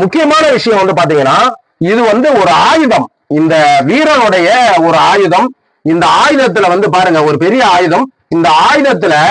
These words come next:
ஒரு பாம்பு, ஆஹ், சுத்தி இருக்குது. பாம்புடைய தலை முகப்பை வந்து இதோ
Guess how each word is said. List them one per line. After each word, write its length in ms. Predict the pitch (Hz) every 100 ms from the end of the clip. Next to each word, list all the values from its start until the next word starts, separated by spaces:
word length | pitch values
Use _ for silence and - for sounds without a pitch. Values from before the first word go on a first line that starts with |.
| 233 - _ - 175
ஒரு 140 | 175 151 123 -
பாம்பு, 480 | 196 247 302 269 214 143 - - _ _ _ _ _ _ _ -
ஆஹ், 200 | 180 165 156
சுத்தி 180 | 196 - 214
இருக்குது. 300 | 160 170 214 254 180
பாம்புடைய 540 | 190 254 233 196 185 214 240 175
தலை 200 | 190 226 196
முகப்பை 300 | 175 170 196
வந்து 140 | 170 -
இதோ 100 | -